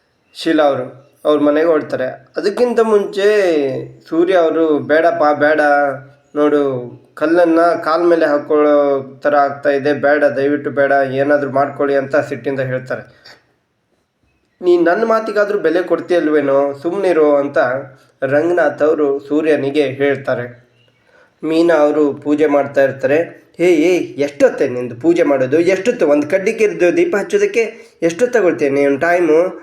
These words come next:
ಅಂತ ಹೇಳ್ತಾರೆ. ಅಷ್ಟೊತ್ತಿಗೆ ರವಿ ಶ್ರುತಿ ಬರ್ತಾರೆ. "ಅಲ್ಲಮ್ಮ, ಲಕ್ಷಣವಾಗಿ ಸೀರೆ ಉಟ್ಕೋಬೇಕು ತಾನೆ?" ಅಂತ ಶ್ರುತಿಗೆ ಶಾಂತಿ ಹೇಳ್ತಾರೆ. "ಬಾ ಶ್ರುತಿ, ನಾ ಉಡಿಸ್ತೀನಿ" ಅಂತ ಮೀನಾ ಹೇಳ್ತಾರೆ. "ಏಯ್, ನೀ ಸುಮ್ನೆ ನಿಂತ್ಕೊಳ್ಳೆ, ನಾನು ಕರ್ಕೊ ಹೋಗ್ತೀನಿ, ನಾ ಉಡಿಸ್ತೀನಿ" ಅಂತ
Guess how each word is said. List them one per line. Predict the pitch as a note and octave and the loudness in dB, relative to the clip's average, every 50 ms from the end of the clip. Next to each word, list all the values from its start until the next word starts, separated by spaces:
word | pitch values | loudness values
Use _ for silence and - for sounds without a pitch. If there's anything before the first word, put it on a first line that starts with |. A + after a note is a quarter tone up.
| - - - | -16 -10 -6
ಅಂತ | D3+ D3 C#3+ | -6 -2 0
ಹೇಳ್ತಾರೆ. | D3 C3+ C3 B2+ B2+ C3+ A#2+ A#2 - - _ _ _ _ _ _ _ _ - | 0 -2 -2 -2 -6 -8 -10 -12 -14 -20 _ _ _ _ _ _ _ _ -6
ಅಷ್ಟೊತ್ತಿಗೆ | D3+ D3 - D#3+ D#3 C3+ D#3 C#3+ D#3 D3+ C#3+ C3+ C3 - - - - - - | -4 -4 -4 -4 -4 -4 -2 0 0 0 0 0 -2 -4 -10 -14 -18 -16 -10
ರವಿ | B2+ C3+ C#3+ D3 D#3+ D3 | -6 -4 -2 -2 -2 -4
ಶ್ರುತಿ | - C3+ C3 C3 C#3 C#3+ | -6 -8 -10 -8 -6 -6
ಬರ್ತಾರೆ. | A#2 C3+ B2+ - - - C3 C3 B2+ - - - - - _ - | -4 -6 -6 -6 -8 -8 -6 -6 -8 -10 -14 -20 -20 -20 _ -8
"ಅಲ್ಲಮ್ಮ, | C#3 C3+ C#3+ C#3 C3 B2+ | -4 -2 -2 0 -2 -2
ಲಕ್ಷಣವಾಗಿ | A#2+ A#2 B2 B2 B2 - - F#3 F#3+ G3 F#3 F3+ E3 D3 C#3+ C#3+ C#3 | -4 -6 -8 -10 -10 -10 -8 -6 -4 0 0 0 0 0 -2 -2 -4
ಸೀರೆ | C3+ - D3+ E3+ F#3 | -2 -2 -2 0 0
ಉಟ್ಕೋಬೇಕು | F#3+ E3+ C#3 - - D3 C3+ C#3+ C3+ - | 0 -2 -2 -2 -4 -2 -2 -4 -4 -2
ತಾನೆ?" | - C#3 C3 C3+ C3 | -2 -2 0 0 0
ಅಂತ | B2+ B2+ B2+ - C#3+ | -2 -2 0 0 0
ಶ್ರುತಿಗೆ | C3 B2+ B2+ C#3+ C3+ C#3 C3+ B2+ D3+ C3+ A#2+ C3+ | 0 0 -2 -2 -4 -4 -2 -4 -4 -4 -4 -4
ಶಾಂತಿ | C3 C3+ C3+ C3+ C3 C3 C3 | -2 -2 -2 -2 -2 -4 -6
ಹೇಳ್ತಾರೆ. | B2 A#2 A#2 - A2+ A#2+ A#2+ - _ _ _ _ _ - - _ _ _ - | -8 -8 -8 -8 -10 -10 -12 -16 _ _ _ _ _ -20 -20 _ _ _ -6
"ಬಾ | D3 D#3+ F3+ F#3+ F#3 | -4 -2 0 0 -2
ಶ್ರುತಿ, | F3 - D3+ C#3+ C#3+ - E3 E3+ | -2 -4 -4 -4 -4 -2 -2 0
ನಾ | D#3+ D3+ D3+ | 0 0 0
ಉಡಿಸ್ತೀನಿ" | D#3+ D#3+ D3+ C#3+ B2+ - C#3 C#3 D3 | 0 0 0 -2 -4 -6 -4 -2 -2
ಅಂತ | D3+ D#3 D3+ - C#3+ C3+ C3+ C3 - - - _ _ _ _ _ _ _ _ _ _ _ _ - - | -2 -2 0 0 0 0 -2 -4 -8 -14 -20 _ _ _ _ _ _ _ _ _ _ _ _ -4 0
ಮೀನಾ | D#3+ F3 F#3 F#3 | 0 2 2 2
ಹೇಳ್ತಾರೆ. | E3 D3+ D3 D3+ - D#3+ D#3 D3+ C#3 B2+ - - - | 2 0 0 0 0 2 2 2 2 0 -2 -4 0
"ಏಯ್, | D#3+ F3 E3 - - - - - - _ _ - D#3 | 0 0 0 -2 -4 -10 -18 -20 -20 _ _ -4 -2
ನೀ | D#3 D3+ | -2 0
ಸುಮ್ನೆ | - E3 F3+ F#3+ F#3+ | 0 0 2 2 4
ನಿಂತ್ಕೊಳ್ಳೆ, | F#3+ G3 F3+ E3+ G3 F3 D3 B2+ - - - - _ _ _ _ _ _ _ - D#3 | 2 2 2 2 2 0 0 -2 -6 -12 -18 -20 _ _ _ _ _ _ _ -6 0
ನಾನು | D3 D3 D3 D3+ D3 D#3 | 0 2 2 0 0 -2
ಕರ್ಕೊ | D#3+ D3+ D#3+ F3 | -2 0 0 0
ಹೋಗ್ತೀನಿ, | E3 C#3+ B2+ D#3+ D3 C#3 C#3 C#3 | 0 0 -2 -4 -2 0 0 2
ನಾ | C#3+ D3 | 2 2
ಉಡಿಸ್ತೀನಿ" | D3 D3 D3 C#3+ C#3 - - D3+ D3 | 2 2 0 -2 -4 -4 -2 -2 0
ಅಂತ | C#3+ D3 - | 0 0 2